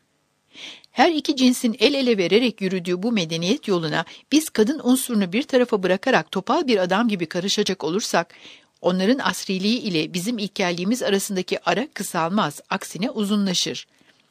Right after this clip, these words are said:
Nokta nokta. Köhne düşünceleri bir tarafa bırakarak kadınlarımızı mümkün olduğu hız ve çoklukta bir an önce memleket işlerine ortak etmeliyiz.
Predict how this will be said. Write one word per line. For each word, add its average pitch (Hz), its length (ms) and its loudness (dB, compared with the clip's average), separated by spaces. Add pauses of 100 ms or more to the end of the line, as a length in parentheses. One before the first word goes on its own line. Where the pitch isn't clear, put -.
(340)
Nokta 160 280 -6
nokta. 131 320 -12 (680)
Köhne 226 360 2
düşünceleri 240 560 2
bir 254 80 2
tarafa 170 380 -2
bırakarak 160 460 0
kadınlarımızı 196 640 -2
mümkün 202 300 0
olduğu 175 400 -2
hız 269 240 -4
ve 202 100 2
çoklukta 180 560 -4 (300)
bir 247 140 4
an 180 140 -2
önce 165 240 -2
memleket 175 460 -4
işlerine 208 380 0
ortak - 400 -2
etmeliyiz. - 640 -8